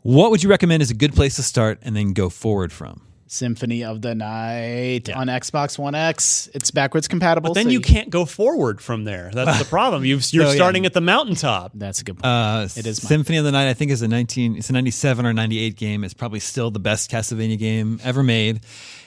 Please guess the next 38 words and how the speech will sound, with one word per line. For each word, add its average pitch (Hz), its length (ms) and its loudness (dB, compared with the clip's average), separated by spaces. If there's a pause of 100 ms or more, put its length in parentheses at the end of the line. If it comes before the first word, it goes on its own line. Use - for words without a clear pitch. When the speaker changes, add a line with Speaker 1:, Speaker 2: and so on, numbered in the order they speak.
(100)
Speaker 1:
Uh, 127 220 0
it 156 60 2
was 156 180 2
just 190 320 2
re-released 214 720 2
as 147 240 2
a 131 320 4
part 147 140 2
of 131 120 0
the 120 340 2 (120)
Castlevania 135 580 0
Requiem 120 400 0
package, 107 380 -4
where 107 120 -2
Speaker 2:
Yeah. - 20 -8
Speaker 1:
it's, - 200 -6 (440)
uh, 101 240 -2
packaged 120 420 -2
with 147 200 0
Rondo 160 320 2
of 135 100 0
Blood, 127 400 2 (220)
which 117 120 -8
is 117 120 -8
also 156 440 0
a 131 60 0
very 117 200 -2
cool, 104 600 -6
uh, 95 460 -8 (200)
Castlevania 104 480 -4
game 101 220 -4
from 107 100 -10
the 101 80 -4
Speaker 2:
Mm-hmm. 110 80 -2
Speaker 1:
sixteen-bit 120 420 -2
era. 101 220 -2
So 107 140 -6
that's 127 420 -6